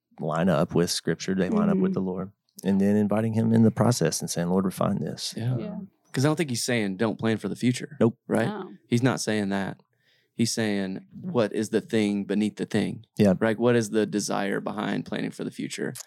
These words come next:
Speaker 1: Yeah.
Speaker 3: You know, is the thing planning for the future is, "Hey, I wanna be able to do ministry for the rest of my life, and I don't wanna have to worry about the finances of it."
Speaker 1: Right.
Speaker 3: You know, if, if that's the thing behind the thing,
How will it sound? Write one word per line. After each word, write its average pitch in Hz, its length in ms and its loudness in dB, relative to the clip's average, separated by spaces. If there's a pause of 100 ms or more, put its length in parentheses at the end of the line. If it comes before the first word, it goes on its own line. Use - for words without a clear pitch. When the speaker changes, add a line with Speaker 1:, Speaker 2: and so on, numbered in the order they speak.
Speaker 1:
Yeah. 92 160 2 (160)
Speaker 3:
You 107 80 2
know, 101 160 2
is 104 160 -2
the 95 120 -6
thing 107 440 -2
planning 110 240 0
for 104 120 -8
the 101 80 -4
future 110 360 -2
is, 98 320 -2 (100)
"Hey, 110 140 -2
I 104 80 0
wanna 107 260 0
be 101 460 0 (520)
able 110 320 2
to - 140 -4
do 110 360 2
ministry 104 960 0 (920)
for - 120 2
the 117 80 6
rest 113 220 2
of 110 60 -2
my 104 100 0
life, 104 560 -2
and 107 120 2
I 104 60 2
don't 107 120 2
wanna 107 120 0
have 107 120 0
to 107 100 0
worry 104 220 4
about 101 380 0 (280)
the 101 80 0
finances 110 600 0
of - 160 -2
it." - 120 -6 (120)
Speaker 1:
Right. 87 320 -2
Speaker 3:
You 110 120 6
know, 104 200 2
if, 101 280 0
if 104 120 -2
that's 104 240 -2
the 110 120 -6
thing 104 240 0
behind 101 320 0
the 104 60 0
thing, 101 500 0